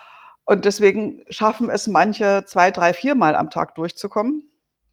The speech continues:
Und bevor sie dann die Ansage kriegen: „Es tut uns schrecklich leid, heute können wir Ihnen nicht mehr zur Verfügung stehen.“ Ähm, ist so, wir, wir werden das in Zukunft tatsächlich automatisieren müssen, weil, wie gesagt, manche kapieren, wollen es nicht verstehen,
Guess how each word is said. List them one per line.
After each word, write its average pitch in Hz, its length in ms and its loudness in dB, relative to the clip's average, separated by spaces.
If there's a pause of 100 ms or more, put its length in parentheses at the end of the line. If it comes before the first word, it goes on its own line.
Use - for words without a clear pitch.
(920)
Und 202 320 0
bevor 233 300 6
sie 220 100 -2
dann 196 160 4
die 214 80 2
Ansage 208 580 0
kriegen: 202 220 -8
„Es 202 120 -14
tut - 180 -12
uns 202 100 -10
schrecklich 202 380 -10
leid, 185 260 -2
heute 196 220 -6
können 196 240 -8
wir 190 80 -6
Ihnen 180 140 -8
nicht 185 120 -14
mehr 180 120 -12
zur 180 160 -16
Verfügung 185 400 -10
stehen.“ 131 380 -10 (680)
Ähm, 190 540 4 (580)
ist 240 180 -4
so, 277 420 -2
wir, 208 200 -6
wir 202 160 -2
werden 208 240 -2
das 220 160 -8
in 202 100 -12
Zukunft - 440 -18
tatsächlich 185 560 -12
automatisieren 165 760 -10
müssen, 190 440 -12
weil, 170 220 -6
wie 185 80 -10
gesagt, 175 400 -14
manche 190 240 -12
kapieren, 196 500 -14
wollen 214 240 2
es - 160 -14
nicht 156 160 -12
verstehen, 143 440 -14